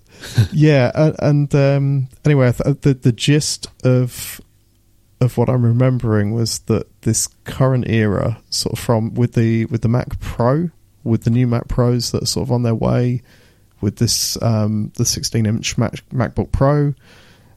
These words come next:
Apple has kind of, they've listened, they've listened to developers, they've listened to, to the, the market, um, a lot more than they were <laughs> doing.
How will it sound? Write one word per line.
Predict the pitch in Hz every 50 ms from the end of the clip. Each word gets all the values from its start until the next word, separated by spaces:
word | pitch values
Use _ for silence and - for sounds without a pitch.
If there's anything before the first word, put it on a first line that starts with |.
| _ _ _
Apple | - 127 120 - - - 139 120
has | 95 117 117 -
kind | - - - 113 110 107 107
of, | 107 104 104 98 - - - - _ _ _ _ _ _ _ - - - - _ _ _
they've | - 104 98 123
listened, | 131 135 - - - 95 104 104 - - -
they've | 110 101 95
listened | 117 110 - - 113 98
to | - -
developers, | 107 90 98 92 98 95 98 92 - - 95 87 -
they've | - 95 90
listened | 110 110 110 - - 110 98
to, | - - - 107 101 101 101 101 104
to | - - - - 101 101 98 101
the, | 104 98 98 101 98 98 - _ _ _ _ _ _ _ _ _ -
the | 107
market, | 98 101 104 101 104 107 - - - 92 92 - - - - - - - _ _ _ - - _ _ _ _ _ _ - -
um, | 113 104 110 95 87 - - - - - - _ _ _ _ _ _ _ _ _
a | - 101
lot | 98 101 - -
more | 98 117 113 107
than | 98 110 104
they | 98 95
were | 92 98 101 98 95
<laughs> |
doing. | - - - 107 113 101 - - -